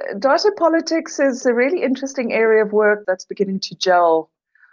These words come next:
And it really, it focuses on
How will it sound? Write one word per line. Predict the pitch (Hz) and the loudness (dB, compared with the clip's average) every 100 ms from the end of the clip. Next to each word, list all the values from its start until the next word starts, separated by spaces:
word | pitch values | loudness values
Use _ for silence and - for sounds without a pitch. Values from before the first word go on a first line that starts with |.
| - | -10
And | 214 | -8
it | 220 202 | -8 -8
really, | 202 247 262 262 247 | -4 -2 -2 -4 -4
it | 208 196 | -6 -6
focuses | 262 269 302 320 285 262 | -4 -4 -4 -8 -6 -6
on | - 202 202 202 202 202 202 | -2 0 0 2 2 0 -4